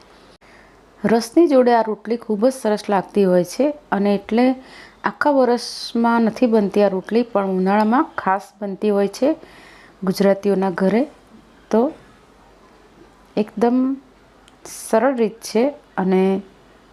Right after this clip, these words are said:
આવી રોટલી તમને એકવાર બનાવશો તો તમને વારંવાર બનાવવાનું મન થશે. એવી સરસ રોટલી તમે પણ ઘરે બનાવજો.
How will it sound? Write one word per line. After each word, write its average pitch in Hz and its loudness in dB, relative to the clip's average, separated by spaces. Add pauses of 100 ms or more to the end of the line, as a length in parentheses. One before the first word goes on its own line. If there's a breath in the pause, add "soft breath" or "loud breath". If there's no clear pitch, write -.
(120)
આવી 240 2
રોટલી 226 0 (840)
તમને 208 2 (180)
એકવાર 240 2
બનાવશો 190 -2
તો 269 -4
તમને 202 -2 (560 loud breath)
વારંવાર 190 -2
બનાવવાનું 185 0
મન 196 2
થશે. 240 0 (120)
એવી 190 0
સરસ 208 -2
રોટલી 214 0 (1400 soft breath)
તમે 196 0
પણ 262 0
ઘરે 196 0
બનાવજો. 185 0